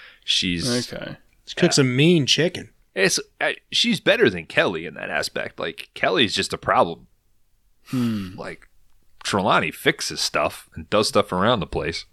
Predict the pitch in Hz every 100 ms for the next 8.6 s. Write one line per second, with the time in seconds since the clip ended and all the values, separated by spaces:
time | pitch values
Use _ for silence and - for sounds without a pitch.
0 | _ _ - 143 143 143 131 - 135 123
1 | 123 139 147 127 127 151 - 160 160 170
2 | 180 - - 120 135 131 165 139 113 131
3 | 110 117 117 - - - - 80 - -
4 | 92 82 73 110 117 - - - - -
5 | 113 120 180 190 - - 107 80 90 -
6 | _ _ _ _ - - - - - -
7 | - - - _ _ _ _ _ _ _
8 | _ _ - 85 -